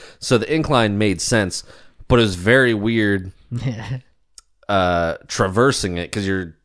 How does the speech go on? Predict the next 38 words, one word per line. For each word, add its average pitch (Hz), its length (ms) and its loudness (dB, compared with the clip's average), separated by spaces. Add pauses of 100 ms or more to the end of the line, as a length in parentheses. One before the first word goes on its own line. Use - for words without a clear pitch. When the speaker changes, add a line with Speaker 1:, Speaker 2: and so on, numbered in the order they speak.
(460)
Speaker 1:
you 107 140 -4
know, 87 220 -2
Speaker 2:
Yeah. 135 280 0
Speaker 1:
like, 110 120 -10
if, - 300 -8
if 127 180 -2
you 190 80 4
had 139 100 6
a 101 100 2
room 113 300 2
of 87 80 -4
a 85 60 -2
hundred 92 360 -4
drunk 110 300 -2
people 90 320 -6
on 87 140 0
an 85 200 -6
incline, 92 580 -4
that, 110 140 -2 (120)
that 127 140 0
could 127 120 -2
get 98 140 -2
really 98 280 -2
messy, 92 440 -4
especially, 135 380 -2
like, 117 260 -2 (380)
Speaker 2:
<laughs> - 400 -16
Speaker 1:
I, 98 220 -8 (300)
I 113 120 4
don't 139 120 6
know 139 80 6
if 117 80 4
it's 110 120 0
a 110 60 2
way 113 160 2
to 101 100 -4
discourage 95 760 -2 (640)
moshing 117 680 2